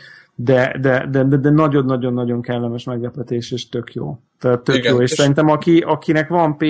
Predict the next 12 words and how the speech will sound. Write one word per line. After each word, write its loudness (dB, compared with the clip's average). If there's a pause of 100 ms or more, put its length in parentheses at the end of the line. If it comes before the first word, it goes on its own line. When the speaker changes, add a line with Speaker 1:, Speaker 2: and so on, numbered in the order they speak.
Speaker 1:
S -6
négy-e, 0
vagy 0 (460)
Speaker 2:
Vagy -4
Speaker 1:
Xbox 0
Speaker 2:
X1-je. 2
Speaker 1:
One-ja, 0
vagy -4 (100)
P-, -2
vagy -4
jó 4
P -8